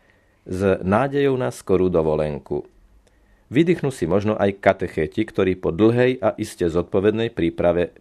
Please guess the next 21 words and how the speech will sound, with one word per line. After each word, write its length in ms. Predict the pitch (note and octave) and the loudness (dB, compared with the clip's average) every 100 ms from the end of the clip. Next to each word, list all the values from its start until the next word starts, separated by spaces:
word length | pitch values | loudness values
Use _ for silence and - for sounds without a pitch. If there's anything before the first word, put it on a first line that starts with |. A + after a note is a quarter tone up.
| _ | _
privedú 320 | G2 A2 B2 | 0 0 0
deti 320 | B2+ B2+ B2 - | -2 -2 -4 -2
k 80 | |
oltáru 400 | F#2+ F#2+ F#2+ F#2+ | 0 0 0 0
na 160 | F#2+ G2 | 0 -4
prvé 400 | - F2 E2 E2+ | -2 -2 0 -2
sveté 400 | - D2+ - D2+ | -2 -8 -6 -8
prijímanie. 720 | - D#2+ D#2+ D#2 D#2 D#2 - _ _ _ _ _ _ _ | -6 -6 -4 -4 -4 -6 -8 _ _ _ _ _ _ _
Tak 160 | G#2 F#2+ | 0 0
pocítia 400 | F#2 F#2+ E2+ F2+ | -4 -6 -2 0
úľavu 400 | G2 G2 F2+ - | 4 2 2 -2
aj 320 | F2+ E2+ - _ | 0 0 -4 _
birmovanci, 880 | F2 F#2+ F2+ F2 F2 E2+ - C3+ - - _ _ - | 0 2 2 2 0 -4 -6 -6 -6 -20 _ _ 0
keď 100 | E3 | 0
ich 80 | D#3+ | 0
biskup 400 | A2+ B2 - C3 | -2 -2 -4 0
pomaže 400 | A#2 A2 A2+ A2+ | 0 0 0 0
ako 480 | - G#2 - G#2 F2 | 0 -2 -2 -2 -2
dospelých 480 | E2+ - F2 E2+ - | -4 -2 0 0 -2
kresťanov. 800 | D#2+ D#2 - E2 D#2+ D#2 - _ _ _ _ _ - | -6 -6 -2 -2 -2 -6 -8 _ _ _ _ _ -20
Skrátka, 720 | - A2 A2 - G#2 G2+ | 0 0 0 -4 -2 -2